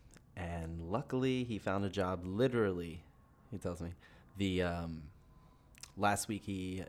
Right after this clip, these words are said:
had enough severance to, like, pay the bills and stuff. He gets a job, solid, here we go.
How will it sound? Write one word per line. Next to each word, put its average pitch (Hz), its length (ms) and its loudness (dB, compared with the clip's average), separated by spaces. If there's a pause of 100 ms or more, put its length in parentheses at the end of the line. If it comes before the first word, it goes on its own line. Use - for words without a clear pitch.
(100)
had 95 200 -6
enough 90 220 -8
severance 87 500 -4
to, 101 100 -6
like, 87 200 -8
pay 104 120 -2
the 92 80 -4
bills 87 240 -8
and 90 100 -10
stuff. - 200 -10
He 98 80 -6
gets 98 180 -6
a 90 40 -8
job, 92 300 -2 (520)
solid, 127 480 4
here 110 180 -2
we 95 100 -2
go. 104 360 4